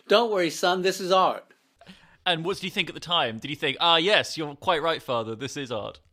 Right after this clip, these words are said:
Speaker 1: Uh, no, but I thought, "This looks like fun. Maybe <laughs> when I grow up, I could do this." 'Cause when you're a kid, smashing up things is like, you know, it's great fun.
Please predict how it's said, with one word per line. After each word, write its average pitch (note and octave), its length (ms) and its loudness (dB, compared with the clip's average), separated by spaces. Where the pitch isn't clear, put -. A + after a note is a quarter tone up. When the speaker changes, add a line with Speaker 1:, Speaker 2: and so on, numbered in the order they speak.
Speaker 1:
Uh, G3 240 2
no, F#3+ 720 0
but F#3+ 80 0
I F3+ 120 6
thought, G#3+ 320 -8
"This - 240 2
looks F#4+ 260 0
like D3 220 0
fun. E3 640 -2
Maybe A3+ 260 2
<laughs> - 220 -4
when G#3 260 2
I G3+ 120 2
grow G3+ 240 2
up, G#3+ 140 0
I G3+ 120 0
could G3+ 200 -2
do G#3 140 0
this." A#3 240 2
'Cause A3 140 -8
when A#3+ 120 0
you're B3 140 4
a A3 40 2
kid, A#3 260 -2
smashing G#3+ 500 0
up A#3+ 160 0
things C#3+ 320 -4
is D3+ 80 -8
like, D3+ 320 0
you G3+ 80 -4
know, C3+ 240 -6
it's F3 100 -4
great D#3+ 320 0
fun. A#2+ 500 -4